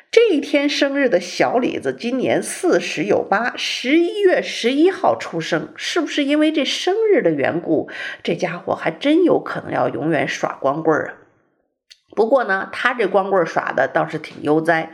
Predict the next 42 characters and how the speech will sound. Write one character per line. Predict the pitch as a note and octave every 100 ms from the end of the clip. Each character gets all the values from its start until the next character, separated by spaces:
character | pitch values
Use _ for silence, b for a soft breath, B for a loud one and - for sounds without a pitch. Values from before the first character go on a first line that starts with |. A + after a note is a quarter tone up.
| B B B B
身 | - F4 E4+
边 | E4 E4 D#4+
从 | - F#3
来 | F3+ E3+ F#3
不 | - D4 C4 G#3
缺 | - B3 A#3+
女 | F#3
朋 | - - B2
友。 | A3+ - B B B B -
可 | - G3+
惜 | F#3+ D4+ D#4+
呀， | C#4+ - -
可 | - -
惜 | - F3 E3+ -
没 | D#3+
有 | F3+ C#3
一 | C#3
个 | G#3 C#4+ F3+ A2
能 | B2 D3
够 | D3 - -
长 | - B2 C#3+ F#3+
久 | D3+ -
得 | C#3
了 | D#3 - -
的。 | - - B B B B
而 | C4
且 | E4 B3+
呢， | G#3+ C4 C#4
以 | G3 G3 G3+
这 | A#3
个 | G#3 F#3+ F3+
四 | F#3+ - F4 C4
十 | - C#4
有 | F#3 A#2
八 | A#3 B3 C4
这 | A#3+
个 | F3+
年 | C3+ D3+
龄， | C#3 D3
他 | G#3+
出 | A3+ - D4
道 | D4+ C#4